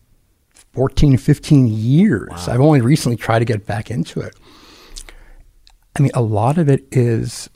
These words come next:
Speaker 1: at a certain point, your real life starts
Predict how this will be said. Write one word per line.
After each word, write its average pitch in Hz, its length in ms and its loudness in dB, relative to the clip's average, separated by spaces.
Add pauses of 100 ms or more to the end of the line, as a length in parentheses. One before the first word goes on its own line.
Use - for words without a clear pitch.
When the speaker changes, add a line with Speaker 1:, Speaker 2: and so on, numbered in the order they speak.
(960)
Speaker 1:
at 113 120 -2
a 110 60 -2
certain - 340 -4
point, 123 260 0
your 120 120 -8
real 123 200 -6
life - 420 -10 (260)
starts - 520 -6